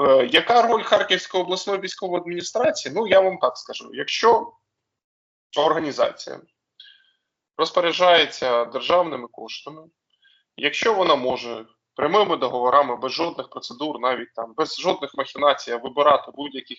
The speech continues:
підрядників, постачальників і так далі, і так далі, вона їх обирає, і щось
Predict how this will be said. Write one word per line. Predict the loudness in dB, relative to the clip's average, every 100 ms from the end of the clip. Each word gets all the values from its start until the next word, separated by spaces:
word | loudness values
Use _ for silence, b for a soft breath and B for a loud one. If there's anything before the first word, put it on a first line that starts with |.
| _
підрядників, | -6 2 4 4 2 -8 -14 -16
постачальників | -14 -14 0 4 4 2 -8 -20 -16
і |
так | -12
далі, | -4 -4 -4
і |
так | -12 -4
далі, | -2 -2 -6 -12
вона | -6 -6
їх | -6
обирає, | -10 0 2 2 -6 _ _ _ _ _ _ _ _ _ _ _ _
і | -8 -6
щось | -4 -2 -2 -4 -10 -14 -18